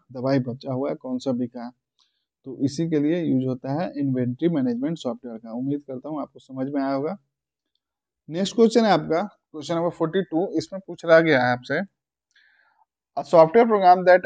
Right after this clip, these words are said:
adds functionality to your computer or help your computer perform better।" वैसा सॉफ्टवेयर जो कंप्यूटर को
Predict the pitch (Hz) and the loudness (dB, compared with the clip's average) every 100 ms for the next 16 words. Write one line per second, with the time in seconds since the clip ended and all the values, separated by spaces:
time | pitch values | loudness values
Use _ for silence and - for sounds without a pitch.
0 | - 165 180 - 160 156 165 160 160 160 | 8 8 6 0 -4 -4 -4 -2 -4 -8
1 | _ 180 165 160 156 165 175 170 151 135 | _ -4 -2 -2 -2 0 4 4 4 2
2 | 160 147 160 151 143 147 156 - 143 147 | -2 -2 -4 -4 -8 -4 -4 -6 -12 -10
3 | 143 135 131 120 131 _ 151 143 196 196 | -4 -2 -2 -4 -6 _ -14 -6 -4 2
4 | 180 165 156 156 160 156 156 - _ 139 | 2 2 2 0 0 -2 -2 -4 _ -8
5 | 139 151 165 165 170 202 | -4 -2 0 2 2 0